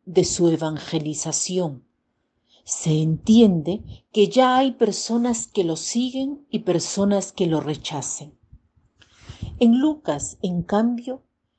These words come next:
está al inicio, lo cual es un poco extraño.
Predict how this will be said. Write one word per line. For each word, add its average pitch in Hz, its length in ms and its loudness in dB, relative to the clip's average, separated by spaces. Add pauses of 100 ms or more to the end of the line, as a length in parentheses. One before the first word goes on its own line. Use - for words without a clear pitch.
(300)
está 294 680 2
al 190 160 2
inicio, 190 800 -4 (500)
lo 175 300 -2
cual 233 500 2
es 240 240 0
un 240 220 0
poco 233 340 0
extraño. 147 840 -6